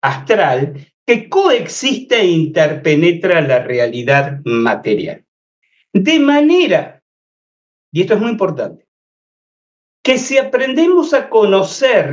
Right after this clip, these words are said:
las leyes que actúan sobre los planos sutiles,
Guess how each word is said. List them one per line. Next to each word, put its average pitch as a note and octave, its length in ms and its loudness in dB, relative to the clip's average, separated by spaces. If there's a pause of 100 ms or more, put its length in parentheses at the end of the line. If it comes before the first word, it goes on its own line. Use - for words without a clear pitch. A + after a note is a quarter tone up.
(140)
las F3 260 0
leyes G#3+ 960 -2 (440)
que F#3 100 0
actúan C#4+ 520 0
sobre F#3 400 0
los E3 240 0
planos A3 560 -2
sutiles, E3 880 -2